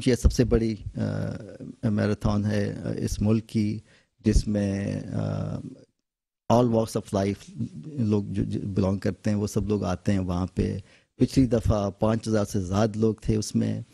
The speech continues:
काउंसलर्स हमारी आती हैं, अ, फॉरेनर्स होते हैं। एक अच्छी, बहुत ज़्यादा एक फन एक्टिविटी होती है, हेल्दी एक्टिविटी होती है। इस दफ़ा हमारी कोशिश है कि दस से पन्द्रह हज़ार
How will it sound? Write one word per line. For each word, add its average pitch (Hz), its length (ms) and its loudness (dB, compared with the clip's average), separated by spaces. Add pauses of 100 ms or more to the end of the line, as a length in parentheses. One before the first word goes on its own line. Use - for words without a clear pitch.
(460)
काउंसलर्स 110 460 2
हमारी 107 240 4
आती 98 300 0
हैं, 104 120 2
अ, 104 600 -2
फॉरेनर्स 104 540 2
होते 98 280 -2
हैं। 101 280 -4 (600)
एक 131 180 2
अच्छी, 143 380 8
बहुत 120 360 2
ज़्यादा 113 280 2
एक 110 200 -2
फन 123 400 2
एक्टिविटी 117 440 -2
होती 104 440 0
है, 104 140 -2
हेल्दी 107 300 0
एक्टिविटी 104 400 0
होती 98 420 -2
है। 120 60 -4
इस 120 160 0
दफ़ा 127 200 0
हमारी 117 260 0
कोशिश 117 360 -4
है 120 80 4
कि 117 120 -4
दस 104 240 2
से 117 80 -2
पन्द्रह 101 320 0
हज़ार 98 360 -2